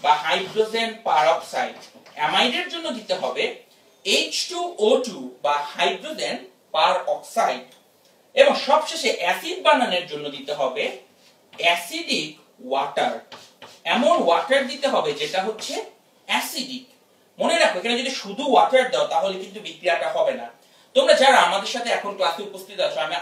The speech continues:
আশা করছি তোমাদের হাতের পাশে একটা খাতা কলম রয়েছে এবং আমি যখন বিক্রিয়াগুলো লিখছি, তুমি সাথে সাথে বিক্রিয়াগুলো এইভাবে লিখে ফেলছো। কারণ এইখানে যে বিক্রিয়াগুলো আছে, সেটা বইয়ের পাতায় হয়তো দশ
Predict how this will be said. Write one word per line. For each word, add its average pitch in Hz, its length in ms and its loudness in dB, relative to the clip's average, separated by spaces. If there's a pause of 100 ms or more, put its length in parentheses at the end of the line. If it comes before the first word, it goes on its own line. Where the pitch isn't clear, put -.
আশা 294 240 0
করছি 254 280 -4
তোমাদের 214 320 -4
হাতের 175 300 -4
পাশে 196 180 -4
একটা 196 200 -4
খাতা 190 280 -4
কলম 196 200 -4 (120)
রয়েছে 170 260 -6 (500)
এবং 185 180 -6
আমি 190 100 0 (100)
যখন 285 260 2
বিক্রিয়াগুলো 269 440 0 (120)
লিখছি, - 320 -10 (280)
তুমি 254 200 -8
সাথে 240 200 -4
সাথে 233 220 -10
বিক্রিয়াগুলো 214 460 -6
এইভাবে 170 320 -2
লিখে 151 220 -16
ফেলছো। 127 280 -14 (500)
কারণ - 260 6 (760)
এইখানে 320 420 0 (120)
যে 202 60 -2 (120)
বিক্রিয়াগুলো 196 520 -2 (120)
আছে, - 160 -6 (100)
সেটা 208 180 -4 (120)
বইয়ের 196 380 -2
পাতায় 220 380 2
হয়তো 151 180 -6 (100)
দশ 233 140 4